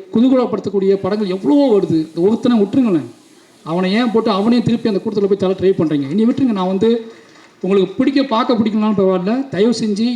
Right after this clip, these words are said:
நான் உருவாக்கி கஷ்டப்பட்டு கத்துக்கிட்ட என்னோட இவ்வளோ வாழ்வியல் அனுபவத்தை நீங்க நெகட்டிவ் செய்ய, நீங்க முடிவு செய்ய முயற்சி பண்ணாதீங்க.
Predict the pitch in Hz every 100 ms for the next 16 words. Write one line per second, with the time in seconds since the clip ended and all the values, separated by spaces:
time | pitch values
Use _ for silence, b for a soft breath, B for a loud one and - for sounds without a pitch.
0 | 233 143 151 175 226 262 262 208 254 269
1 | 269 269 - 196 - 240 233 - - -
2 | 196 226 226 202 190 185 170 151 139 _
3 | _ - 165 185 180 170 214 220 202 170
4 | 175 175 180 208 - - _ _ _ _
5 | - 180 185 170 196 208 202 175 160 185
6 | 175 185 214 175 156 156 - 151 147 143
7 | 139